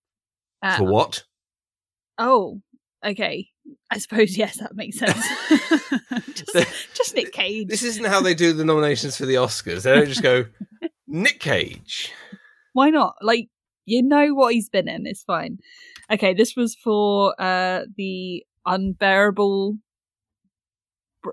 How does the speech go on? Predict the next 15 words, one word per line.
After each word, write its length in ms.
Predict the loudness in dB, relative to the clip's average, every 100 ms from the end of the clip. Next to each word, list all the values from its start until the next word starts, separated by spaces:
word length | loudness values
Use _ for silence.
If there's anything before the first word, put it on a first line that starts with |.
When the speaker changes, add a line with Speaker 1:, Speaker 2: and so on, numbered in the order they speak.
| -2
Speaker 2:
Weight 220 | 4 4
Speaker 1:
um, 440 | 4 2 0 -8 -12 _ _ _
weight 640 | 0 0 0 -4 -10 -10 -16 _ _ -6
of 260 | -4 -4 -6 2
Speaker 2:
of 100 | 4
Speaker 1:
being. 640 | 4 4 0 0 0 -2 -6 _ _ _ _
Speaker 2:
of 240 | 0 0 0
<laughs> 1400 | -10 -12 -10 -8 -8 -8 -16 -8 -4 -4 -6 -18 _ _
isn't 160 | -6 -4
it 80 | -2
Massive 360 | -4 -4 -6
Talent? 420 | -6 -6 -4 -8 -10
Speaker 1:
<laughs> 40 | -20 _ -18 -12 0
Oh, 60 | 0
yeah. 100 | 0